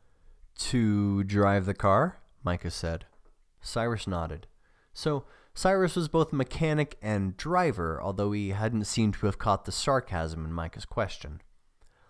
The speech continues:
Lila hadn't either, because she was grinning at Cyrus like a teenage girl who'd come face to face with her primary crush. "I don't want you to worship the person," Cyrus said. "Worship the teaching. Worship the truth.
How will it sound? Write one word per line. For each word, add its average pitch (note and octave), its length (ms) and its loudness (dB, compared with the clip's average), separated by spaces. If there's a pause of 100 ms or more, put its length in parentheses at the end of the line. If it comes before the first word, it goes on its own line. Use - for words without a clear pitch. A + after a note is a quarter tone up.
(140)
Lila D#3+ 300 6
hadn't A#2+ 280 0
either, G2 300 -2
because F2+ 300 -4
she - 120 -12
was F#2+ 160 -10
grinning B2+ 360 0
at G#2 80 -2
Cyrus G2 420 2
like F#2+ 120 -4
a F#2+ 60 -6
teenage A#2 500 0
girl F#2 280 0
who'd F2+ 180 -8
come F#2+ 180 -2
face G2 300 -2
to G2 100 -10
face - 320 -4
with F#2 120 -10
her E2+ 80 -4
primary E2 480 -4
crush. - 500 -8 (1040)
"I A#2 80 0
don't D#3 180 4
want C3 240 2
you A#2+ 60 2
to A2 80 6
worship G#2 500 -2
the - 80 -4
person," - 640 -2 (380)
Cyrus D2+ 440 -6
said. D2+ 300 -8 (480)
"Worship D#3 480 -2
the - 100 -8
teaching. - 680 -8 (400)
Worship B2+ 480 0
the - 80 -8
truth. - 640 -4